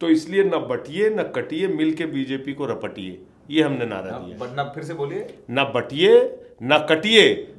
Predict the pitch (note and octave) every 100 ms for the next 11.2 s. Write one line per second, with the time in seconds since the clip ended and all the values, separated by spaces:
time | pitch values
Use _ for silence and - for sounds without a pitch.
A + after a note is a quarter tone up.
0 | A#2+ F3 A3+ A3 F#3+ E3 D#3 D#3+ E3 F3+
1 | A3 C#3+ A#2 - G2 F2+ - B2+ C3+ C#3
2 | E3 D#3+ C3+ B2+ F3 D#3 C#3+ D#3 E3+ D#3+
3 | D#3 B2 D3 E3 D3+ C3 D#3 C3+ A#2+ C3+
4 | C#3+ B2 - A#2 A#2 G2+ - A#2 C3+ -
5 | C3+ C3+ C3+ F3 D#3 D3 B2+ - E3+ E3+
6 | D3 D3 C3+ C3 D3+ G#3 G3+ D#3 C3 B2
7 | D#3 - A2+ C#3 D3 C#3 - C3 C3+ C#3
8 | C#3+ F3+ D#3+ D#3+ D3+ D#3 D#3 D3 C#3 D#3
9 | D#3 D3+ C#3 C#3 E3+ D#3 C#3+ C3+ E3+ E3+
10 | D#3 D3 D#3 E3 C#3 C3+ C#3+ D3 A#2+ G2
11 | F#2+ F2